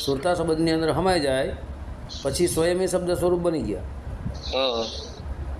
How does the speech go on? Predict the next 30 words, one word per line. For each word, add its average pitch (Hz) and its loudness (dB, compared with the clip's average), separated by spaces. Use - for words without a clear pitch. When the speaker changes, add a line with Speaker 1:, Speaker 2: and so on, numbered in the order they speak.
Speaker 1:
જ્યાં 135 2
સુધી 160 2
સુરતા, 170 4
અ, 123 4
શબ્દને 160 2
સાંભળતી 151 2
હોય 147 4
ત્યાં 143 2
સુધી 151 2
અલગ 165 2
છે. 98 -2
Speaker 2:
હમ. - -6
Speaker 1:
કે 123 4
હું 147 2
શબ્દ 160 0
પારખી 160 4
જાઉં 156 2
એવું 160 0
તો 160 4
શબ્દ 165 0
અલગ 175 2
થયો, 160 4
પરખ 156 2
કરનારો 165 4
જુદો 175 4
થયો, 156 4
તો - 0
પરખ 165 2
કરનારો 185 4
કોણ? 202 2